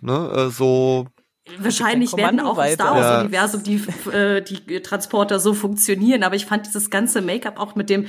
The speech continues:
Speaker 2: dass die Leute dann vor ihm in so einem Rondell am Fenster sitzen und so, das sah einfach so ein bisschen nach, äh, Nicken Richtung Enterprise aus.
Speaker 1: Mhm.
Speaker 2: Deswegen, ich fand das sehr, sehr sympathisch.
Speaker 3: Wobei, das ist ja auch auf den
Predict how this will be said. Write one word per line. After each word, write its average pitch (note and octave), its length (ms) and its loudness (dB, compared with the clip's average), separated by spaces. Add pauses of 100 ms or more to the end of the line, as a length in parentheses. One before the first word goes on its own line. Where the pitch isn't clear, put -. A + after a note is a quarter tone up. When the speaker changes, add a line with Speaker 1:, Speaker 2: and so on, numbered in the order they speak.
(200)
Speaker 2:
dass G3+ 140 -2
die G#3+ 120 0
Leute G#3+ 300 4
dann G#3 140 4
vor G#3 440 2
ihm A#3 180 2
in G#3+ 100 2
so G3+ 100 2
einem G#3 140 6
Rondell G3+ 580 4
am G3+ 140 0
Fenster G#3 480 2
sitzen F#3+ 320 0
und F#3+ 160 0
so, G3+ 100 0
das G3 140 0
sah G#3 140 4
einfach G#3 320 -2
so G#3 140 -4
ein G3 40 -6
bisschen A3 320 -2
nach, G3 380 -2
äh, F#3+ 400 -2
Nicken A3+ 320 -2
Richtung G3+ 320 0
Enterprise F#3+ 680 0
aus. E3+ 240 -2
Speaker 1:
Mhm. C3+ 140 2
Speaker 2:
Deswegen, B2+ 160 2
ich G3+ 120 -4
fand G3 180 -2
das - 140 0
sehr, F#3+ 340 2
sehr G3 100 4
sympathisch. G3 720 0 (680)
Speaker 3:
Wobei, G3+ 460 2
das C4+ 200 -10
ist C4+ 140 -10
ja B3+ 180 2
auch A3 380 4
auf F3 240 -4
den G3+ 760 -4